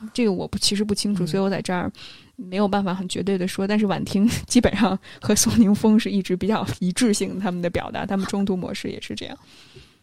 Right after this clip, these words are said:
Speaker 2: 我觉得很真实，其实我生活中有这样的夫妻，包括说情侣，很真实。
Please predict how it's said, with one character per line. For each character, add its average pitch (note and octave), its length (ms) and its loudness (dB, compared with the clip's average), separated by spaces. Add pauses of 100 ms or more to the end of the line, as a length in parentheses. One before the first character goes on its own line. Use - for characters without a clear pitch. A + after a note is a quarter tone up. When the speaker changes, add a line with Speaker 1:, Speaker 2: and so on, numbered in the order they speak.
Speaker 2:
我 A#3+ 260 6
觉 G#3+ 200 -2
得 A#3+ 100 2
很 A3 460 0
真 C#4 340 0
实， F#3+ 380 0
其 - 200 2
实 B3+ 180 -2
我 A3 200 4
生 A3+ 240 -2
活 G#3+ 160 0
中 G3+ 180 -4
有 G3+ 220 0
这 - 160 -6
样 F#3+ 240 -2
的 D3 220 -2
夫 - 180 -12
妻， E3+ 480 -6
包 F3 140 -6
括 E3 180 -6
说 E3 180 -8
情 D#3+ 320 -10
侣， D3+ 120 -10
很 D#3+ 320 -6
真 E3+ 200 -4
实。 D#3 200 -6